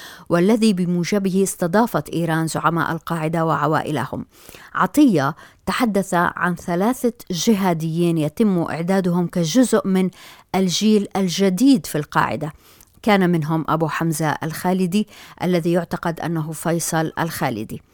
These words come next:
قال عنه عطية إنه من الجزيرة، عسكري ورجل صالح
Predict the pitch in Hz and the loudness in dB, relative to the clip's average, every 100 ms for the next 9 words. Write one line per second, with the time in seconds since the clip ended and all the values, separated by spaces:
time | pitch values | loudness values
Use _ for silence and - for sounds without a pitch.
0 | _ _ _ - 190 160 160 160 143 147 | _ _ _ 2 4 4 2 -2 -4 -2
1 | 214 202 190 185 - _ - 180 170 160 | 0 2 2 0 -10 _ -6 -2 -2 -2
2 | 170 - - 185 175 165 156 175 156 - | -4 -6 -4 -2 0 0 -2 -2 -2 0
3 | 156 156 208 233 - 156 170 - 165 160 | 0 0 -2 -4 -6 -4 -2 -4 -4 0
4 | 196 285 - - - - 175 180 208 202 | 2 2 -2 -20 -18 -2 2 4 4 4
5 | 196 196 196 - 202 170 180 233 - | 2 2 0 2 4 4 4 0 -4